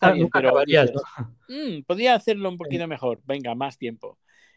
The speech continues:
Speaker 1: Luego lo ves, dices, "Mm,
Speaker 2: Claro,
Speaker 1: podría".
Speaker 2: además es que lo vas mirando, lo vas remirando cien
Speaker 1: Claro.
Speaker 2: veces y
Speaker 1: Sí,
Speaker 2: eso.
Speaker 1: sí, es, sí, sí, son
Speaker 2: Yo,
Speaker 1: agujeros que tú
Speaker 2: yo
Speaker 1: lo has dicho,
Speaker 2: decidí,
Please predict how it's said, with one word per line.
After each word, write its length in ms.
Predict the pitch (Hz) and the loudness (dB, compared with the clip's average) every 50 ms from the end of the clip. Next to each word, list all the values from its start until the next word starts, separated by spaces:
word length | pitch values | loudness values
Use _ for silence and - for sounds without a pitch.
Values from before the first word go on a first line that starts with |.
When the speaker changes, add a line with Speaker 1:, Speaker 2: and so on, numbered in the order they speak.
| _ _ | _ _
Speaker 1:
Luego 220 | 135 143 160 170 | -2 2 2 2
lo 80 | 156 156 | 2 2
ves, 160 | 170 180 156 | 0 -4 -4
dices, 260 | 151 165 143 156 160 202 | -6 -6 -4 -4 -6 -6
"Mm, 300 | 240 285 339 320 302 277 | -8 -12 -12 -10 -6 2
Speaker 2:
Claro, 260 | 202 170 175 160 147 | 4 6 8 8 8
Speaker 1:
podría". 200 | 131 147 185 240 | 8 6 4 2
Speaker 2:
además 240 | 220 165 143 156 170 196 | 0 0 0 2 2 2
es 100 | 175 - | 2 2
que 100 | - 175 | 2 2
lo 100 | 160 151 | 4 4
vas 220 | 147 156 156 170 | 4 4 2 0
mirando, 440 | 156 139 143 160 170 185 185 170 170 | -4 -2 0 0 0 0 0 0 -2
lo 100 | 165 151 | -2 -4
vas 140 | 139 135 139 | -4 -4 -6
remirando 680 | 160 156 135 147 151 160 170 180 180 175 160 156 160 165 | -6 -8 -8 -6 -4 -4 -4 -4 -4 -4 -6 -6 -8 -8
cien 140 | - - 139 | -8 -2 0
Speaker 1:
Claro. 360 | 147 135 139 135 135 139 185 - | 2 2 2 0 -2 -6 -8 -10
Speaker 2:
veces 540 | 147 139 151 170 165 - 170 170 175 - _ _ - - - - - - - _ _ _ _ _ _ _ _ | -10 -4 -4 -4 -2 -2 -4 -4 -4 -8 _ _ -20 -20 -20 -20 -20 -20 -20 _ _ _ _ _ _ _ _
y 720 | - 135 127 123 123 123 120 120 120 120 117 113 120 139 | -10 -8 -6 -6 -6 -8 -8 -10 -10 -10 -10 -10 -10 -10
Speaker 1:
Sí, 140 | - 151 160 | -8 -6 -4
Speaker 2:
eso. 140 | 185 165 - | -2 -2 -2
Speaker 1:
sí, 120 | - 151 - - | 0 0 -2 -2
es, 280 | 127 - - - - _ 196 - _ _ _ _ _ _ _ _ _ _ _ _ | -4 -4 -8 -16 -20 _ -20 -20 _ _ _ _ _ _ _ _ _ _ _ _
sí, 160 | _ - - 131 | _ -6 -4 -2
sí, 180 | - - 143 | 0 0 0
son 180 | 127 - 147 143 | 2 2 4 4
Speaker 2:
Yo, 20 | 156 | 6
Speaker 1:
agujeros 420 | 160 160 147 - - 135 - - | 4 4 4 4 4 4 4 0
que 140 | - 160 - | -2 -4 -2
tú 120 | 139 156 | 4 6
Speaker 2:
yo 60 | 175 | 6
Speaker 1:
lo 60 | 180 - | 8 8
has 80 | 196 | 6
dicho, 80 | 165 - | 4 2
Speaker 2:
decidí, 360 | 170 165 156 165 214 240 185 | 2 2 6 6 6 4 4